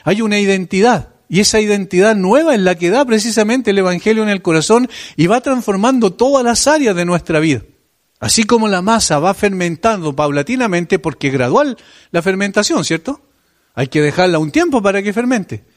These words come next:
No es que se le echa e inmediatamente va a expandir la masa, no. E-, es un tiempo, es gradual su transformación. Por tanto, una vez que está fusionado el Evangelio, es parte de nuestro ser y ya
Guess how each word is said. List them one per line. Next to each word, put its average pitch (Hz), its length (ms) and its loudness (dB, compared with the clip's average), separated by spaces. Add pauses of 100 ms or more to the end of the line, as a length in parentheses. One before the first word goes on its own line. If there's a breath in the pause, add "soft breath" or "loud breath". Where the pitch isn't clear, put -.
(360 soft breath)
No 147 120 2
es 240 80 2
que 247 140 -2
se 226 140 0
le 202 100 4
echa 269 220 0
e - 20 2
inmediatamente 233 840 -2
va 226 100 2
a 226 40 4
expandir 214 380 -6
la 226 120 0
masa, 294 300 -2
no. 220 300 -2 (760 soft breath)
E-, 160 300 -6
es 180 180 -2
un 196 140 -2
tiempo, 269 420 0
es 156 80 2
gradual 175 500 0
su 156 200 -8
transformación. 147 680 -4 (360)
Por 170 100 2
tanto, 226 640 0
una 214 240 2
vez 220 220 2
que 190 420 -2 (420 soft breath)
está 226 360 -2
fusionado 214 680 0
el 147 80 2
Evangelio, 151 540 2
es 139 80 -2
parte 226 420 -2
de 214 100 -2
nuestro 190 360 -2
ser 208 180 2
y 156 100 -2
ya 185 320 0